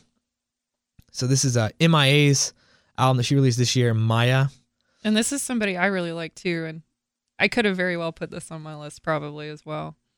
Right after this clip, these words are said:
Speaker 1: Yeah, that last album was just fantastic. Uh, I, I knew people that had all types of musical taste that really loved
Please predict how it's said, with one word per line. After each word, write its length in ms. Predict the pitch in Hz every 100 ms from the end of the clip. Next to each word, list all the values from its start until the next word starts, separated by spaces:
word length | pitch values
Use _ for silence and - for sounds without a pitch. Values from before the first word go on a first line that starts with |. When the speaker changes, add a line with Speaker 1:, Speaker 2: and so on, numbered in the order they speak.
| _
Speaker 1:
Yeah, 220 | 107 110 120
that 160 | 240
last 360 | 220 208 151 - -
album 280 | 131 139
was 120 | 117 113
just 160 | 104
fantastic. 800 | 127 117 110 110 120 - - - _ _
Uh, 340 | 113 113 113 104 - _ _ _ _ -
I, 400 | 131 139 123 113 - _ _
I 60 | 160
knew 60 | 180
people 260 | 180 135
that 260 | 123 113 -
had 240 | - 117
all 160 | - 123
types 220 | 131 131
of 40 |
musical 260 | 135 120 113
taste 260 | 120 117 -
that 120 | 110
really 420 | 120 120 127 127
loved 460 | 120 113 113 113 -